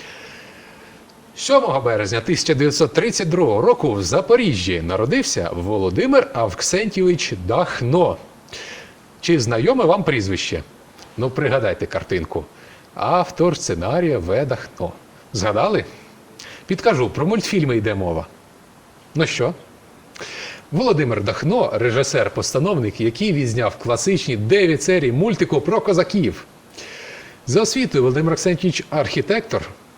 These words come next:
однак відомий мульт-, мультиплікатор Давид Янич Черкаський розгледів талант та запросив Володимира на Київ наукфільм.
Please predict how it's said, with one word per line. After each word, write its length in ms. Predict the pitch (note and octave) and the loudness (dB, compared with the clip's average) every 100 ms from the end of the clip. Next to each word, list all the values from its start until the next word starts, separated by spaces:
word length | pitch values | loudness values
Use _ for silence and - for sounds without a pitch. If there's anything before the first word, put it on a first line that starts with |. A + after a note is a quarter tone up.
| - - | -16 -2
однак 460 | F#3 F#3+ F3+ - - | 2 2 0 -8 -6
відомий 340 | G#2+ C#3 C#3 C#3 | -2 0 2 0
мульт-, 220 | B2+ C3+ | -2 -2
мультиплікатор 800 | D3+ C#3+ C#3+ C#3 C3 B2 A2 A2+ | -2 0 -2 -4 0 0 0 0
Давид 240 | B2+ A2 | 0 2
Янич 220 | G#2 F#2+ | 0 -2
Черкаський 720 | - F2+ E2 C#3+ F#3+ - F3+ - - - | -4 -6 -2 0 0 2 0 0 -12 -10
розгледів 680 | - A3+ F#2+ A#2+ C#3+ B2+ A#2+ | -2 0 0 0 2 0 0
талант 400 | C3 B2 A2+ - | 0 0 -2 -4
та 180 | - A3+ | -2 0
запросив 480 | F3+ - G#2+ F3 F#3 | 0 -2 -2 2 2
Володимира 540 | A#2 G2 C3+ F3 D3+ | 2 2 2 2 2
на 120 | G2 | -2
Київ 400 | - - F3 F#3+ | -6 -2 0 0
наукфільм. 600 | B2 G#2 D#3+ - G2 E2+ | 0 0 0 -2 -4 -4